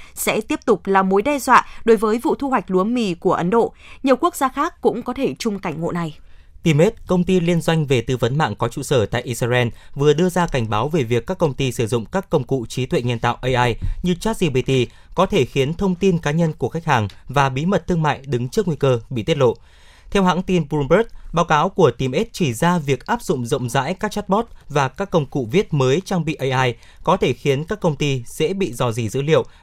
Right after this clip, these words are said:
Speaker 2: và rơi vào cảnh kiện tụng. Điều đáng sợ là các ứng dụng chatbot có thể bị tin tặc khai thác để truy cập thông tin nhạy cảm của công ty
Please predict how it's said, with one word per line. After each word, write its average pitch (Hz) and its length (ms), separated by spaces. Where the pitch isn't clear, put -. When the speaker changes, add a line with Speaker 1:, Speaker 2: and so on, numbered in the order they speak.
Speaker 2:
và 147 160
rơi 190 200
vào 143 120
cảnh 107 160
kiện 113 140
tụng. 123 200
Điều 180 160
đáng 175 140
sợ 180 240
là 139 120
các 202 140
ứng 156 200
dụng 147 200
chatbot 190 400
có 147 100
thể 156 200
bị 117 200
tin 208 220
tặc 160 240
khai 139 180
thác 208 340
để 135 180
truy 202 180
cập - 220
thông 139 140
tin 131 200
nhạy 123 120
cảm 123 240
của 117 160
công 120 180
ty 127 220